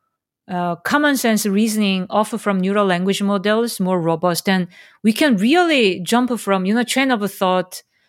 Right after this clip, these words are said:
that everybody probably heard about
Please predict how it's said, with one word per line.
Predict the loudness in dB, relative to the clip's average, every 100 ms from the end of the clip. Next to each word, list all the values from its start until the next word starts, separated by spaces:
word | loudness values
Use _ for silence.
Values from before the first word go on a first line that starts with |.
| _ _
that | -2 -2 -2
everybody | -4 -4 -2 -2 -2
probably | -2 -2 -2 -2 -2
heard | 0 0 0
about | 0 2 2 0 -4